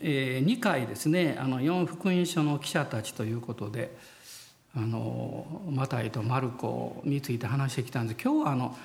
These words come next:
三人目、えー、ルカの福音書から、このルカについて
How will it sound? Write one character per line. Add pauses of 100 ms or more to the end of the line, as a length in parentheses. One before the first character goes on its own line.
(120)
三
人
目、 (220)
え
ー、
ル
カ
の
福
音
書
か
ら、
こ
の
ル
カ
に
つ
い
て